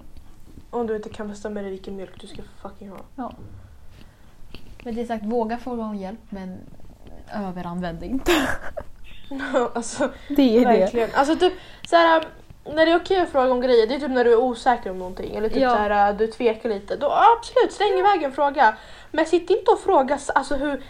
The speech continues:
Speaker 1: hur många steg ska jag ta idag?
Speaker 2: Ja.
Speaker 1: Hur, hur, eh, hur, ehm, låser man upp en cykel? Hur, varför, varför, alltså,
Speaker 2: Nej, nej, nej,
Speaker 1: nej,
Speaker 2: nej.
Speaker 1: alltså,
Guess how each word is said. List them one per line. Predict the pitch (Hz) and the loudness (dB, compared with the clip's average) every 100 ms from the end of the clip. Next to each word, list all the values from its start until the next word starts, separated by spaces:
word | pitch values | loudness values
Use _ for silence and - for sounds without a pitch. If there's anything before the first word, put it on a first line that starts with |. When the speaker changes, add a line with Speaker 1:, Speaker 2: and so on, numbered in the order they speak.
| - - | -12 -2
Speaker 1:
hur | 453 480 | 2 4
många | 427 | 2
steg | - 262 254 | -2 -2 -2
ska | 254 277 | -4 -8
jag | 269 | -4
ta | 254 | -4
idag? | 240 247 254 320 - | 2 4 4 0 -6
Speaker 2:
Ja. | 269 247 | -4 2
Speaker 1:
Hur, | 440 427 392 - - | 2 2 0 -6 -10
hur, | 403 427 427 403 381 | 2 4 4 2 2
eh, | 349 - 320 | 0 -2 -4
hur, | 381 392 370 | 0 2 2
ehm, | 349 330 311 302 302 294 285 - - 277 262 | 2 0 -2 -6 -12 -12 -12 -12 -8 -8 -4
låser | 294 285 262 | -2 -2 -2
man | 262 | -2
upp | 254 247 | -2 -2
en | 233 | -2
cykel? | 214 208 - 262 302 | -4 -6 -2 -2 0
Hur, | 320 381 381 370 339 | 2 2 4 2 0
varför, | 339 359 381 359 | -2 -2 -2 -2
varför, | 359 349 339 330 | -4 -4 -6 -6
alltså, | 294 - - - - - | -8 -10 -18 -20 -20 -12
Speaker 2:
Nej, | 254 254 233 - - - - - | -10 -8 -10 -12 -16 -18 -20 -20
nej, | 269 202 180 - _ | -14 -14 -14 -18 _
nej, | 190 185 - | -18 -16 -10
Speaker 1:
nej, | 262 254 | -10 -10
Speaker 2:
nej. | - - | -14 -14
Speaker 1:
alltså, | 254 - | -14 -14